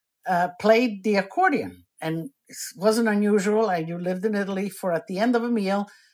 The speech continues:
some instrument to come out and the family sings together. Well, we, he pulled out the accordion started singing, uh, a-, an Italian, uh, an Italian favorite song, don't you think Giulia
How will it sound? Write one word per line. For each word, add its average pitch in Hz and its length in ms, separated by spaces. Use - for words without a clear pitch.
some 403 440
instrument 233 520
to 214 80
come 190 160
out 151 380
and 170 240
the 180 80
family 170 420
sings - 360
together. 113 400
Well, - 220
we, 190 500
he - 200
pulled 226 240
out 190 200
the 233 80
accordion 170 560
started 226 400
singing, 208 640
uh, 156 400
a-, 151 320
an 165 120
Italian, 156 680
uh, 139 340
an 143 140
Italian 147 460
favorite 151 280
song, 214 280
don't 381 240
you 339 60
think 302 360
Giulia 233 640